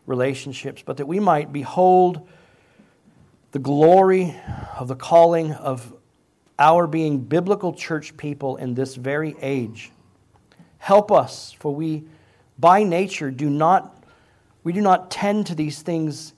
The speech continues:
easily or eagerly. And so we ask by your Spirit that you would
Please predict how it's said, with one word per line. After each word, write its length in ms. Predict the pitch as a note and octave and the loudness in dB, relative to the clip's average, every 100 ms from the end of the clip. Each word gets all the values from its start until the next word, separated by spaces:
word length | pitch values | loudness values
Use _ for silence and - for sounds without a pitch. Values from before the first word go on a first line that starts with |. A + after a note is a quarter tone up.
| _ | _
easily 560 | E3 F#3+ G#3+ G#3 G3 G3+ | -8 -6 -4 -4 -4 -4
or 220 | E3+ E3 | -4 -6
eagerly. 560 | E3 E3 E3+ C#3+ G#2+ - _ _ _ _ _ - _ _ _ _ | -4 -6 -4 -6 -8 -14 _ _ _ _ _ -20 _ _ _ _
And 80 | A#2 | -12
so 140 | - | -4
we 180 | E3 E3+ | 0 4
ask 380 | E3+ F#3+ E3+ - | 6 6 2 -2
by 120 | D#3 | -2
your 160 | D3+ C#3+ | -2 -6
Spirit 540 | - - D#3+ D3+ C#3+ | -10 -8 -4 -2 -2
that 100 | C#3 | -6
you 160 | D3 D3+ | -4 0
would 220 | D3+ | 0